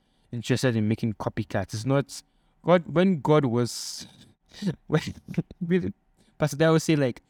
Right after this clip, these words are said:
you know, a mass pro version. Like, it wasn't like God was, "Okay, let's make human beings. Okay, um, copy paste, copy paste, copy paste.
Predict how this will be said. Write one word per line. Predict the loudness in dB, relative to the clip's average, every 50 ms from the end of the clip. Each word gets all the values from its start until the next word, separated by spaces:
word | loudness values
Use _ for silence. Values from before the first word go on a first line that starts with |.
| _ _ _ _ _ _ _ _ _ _ _ _
you | 0 2
know, | 4 4
a | 4 4
mass | 4 4 6 6 6 4 2
pro | 0 -2 0 0 0
version. | 0 0 0 0 0 0 0 -2
Like, | -2 -2 0
it | -2
wasn't | 0 2 4 4 4 4 4 4
like | 4 2 2
God | 4 4 4 4
was, | 4 2 0
"Okay, | 0 2 2 4
let's | 4 4 2
make | 0 0 0
human | 0 0 2 2 2
beings. | 2 2 2 0 0 0
Okay, | -2 0 2 2 0 0 -2 -6 _ _ _ _ _ _ _ _ _
um, | 0 2 2 2
copy | 2 2 2 2 2
paste, | 2 2 2 0 0
copy | -2 -4 -4
paste, | -4 -4 -4 -4 -2
copy | -4 -6
paste. | -4 -4 -6 -6 -6 -8 -14